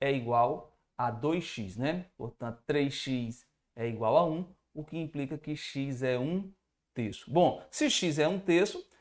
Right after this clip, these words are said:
quer dizer que y também é um terço, né? Porque y é igual a x por esta minha primeira função aqui. Então, saca só.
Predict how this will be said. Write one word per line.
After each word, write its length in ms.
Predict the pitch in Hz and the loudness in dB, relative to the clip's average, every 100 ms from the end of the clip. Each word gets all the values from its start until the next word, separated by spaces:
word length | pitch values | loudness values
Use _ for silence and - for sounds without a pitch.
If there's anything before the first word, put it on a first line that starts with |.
| _ - | _ 2
quer 160 | 160 | 4
dizer 300 | 151 143 151 | 4 2 -2
que 240 | 170 165 156 | -2 -2 -2
y 300 | - 233 208 | -4 -6 -4
também 600 | 214 180 147 196 269 269 | -2 -2 0 -2 -2 -4
é 120 | 151 | -4
um 140 | 143 139 | -4 -4
terço, 400 | 135 113 104 113 | -4 -6 -4 -4
né? 180 | 127 175 | -4 -4
Porque 520 | 147 - 143 170 - | -8 -4 -2 -2 -2
y 320 | 156 156 220 208 | -4 -4 -6 -4
é 100 | 180 | -2
igual 420 | 151 127 135 - | 0 4 6 4
a 120 | 170 170 | 0 -2
x 500 | - 135 151 175 - _ _ - | -4 -4 -4 -8 -20 _ _ -8
por 200 | 151 135 | -2 2
esta 380 | 123 135 - 143 | 2 2 -2 -4
minha 300 | 123 127 135 | -2 -4 -6
primeira 480 | 151 143 117 120 | -4 -4 -2 -2
função 560 | 131 175 160 - 120 131 - | -4 -8 -10 -8 -6 -6 -10
aqui. 340 | 185 117 107 _ _ - | -14 -12 -12 _ _ -10
Então, 320 | 190 - 359 | -4 -2 -2
saca 300 | - 294 269 | 2 4 4
só. 440 | - 147 113 - | 4 2 2 0